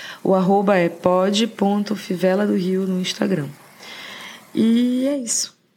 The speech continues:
E é isso, gente. Muito obrigada por terem escutado. É... Nossa, passei muito tempo sem vir aqui porque, enfim, a vida aconteceu. É... me meti em muita coisa. Eu sou assim, né? Eu gosto de fazer várias coisas diferentes.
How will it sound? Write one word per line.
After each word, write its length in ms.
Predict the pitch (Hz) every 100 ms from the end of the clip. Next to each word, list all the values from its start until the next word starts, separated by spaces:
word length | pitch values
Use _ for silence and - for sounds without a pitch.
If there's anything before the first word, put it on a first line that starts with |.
| _ _ - - - -
E 80 | -
é 140 | 247 240
isso, 180 | 233
gente. 420 | 226 214 214 214 214
Muito 240 | 208 202
obrigada 300 | - 208 208
por 120 | 202 214
terem 200 | 202 208
escutado. 840 | - 185 - 190 185 196 185 180 175 170 - -
É... 960 | 185 180 180 180 175 170 170 165 165 - - - -
Nossa, 240 | 180 185 -
passei 280 | 180 - 180
muito 220 | 180 -
tempo 200 | 196 185
sem 180 | - 180
vir 140 | 180
aqui 520 | 175 - - 175 175 175
porque, 420 | - 165 - - 160 156 156 170
enfim, 280 | 202 -
a 60 | 165
vida 220 | 156 -
aconteceu. 960 | - 165 190 190 - 156 170 165 156 - - - - - - -
É... 280 | 170 170
me 100 | 165
meti 280 | 180 175 -
em 40 | 180
muita 240 | 185 -
coisa. 580 | - 165 165 175 170 165 165 165
Eu 100 | -
sou 160 | - 320
assim, 320 | 311 - 196
né? 280 | 185 185 185
Eu 80 | 180
gosto 220 | 190 190
de 60 |
fazer 260 | - 185 190
várias 240 | 185 226
coisas 220 | - 214 208
diferentes. 680 | - 190 175 170 - -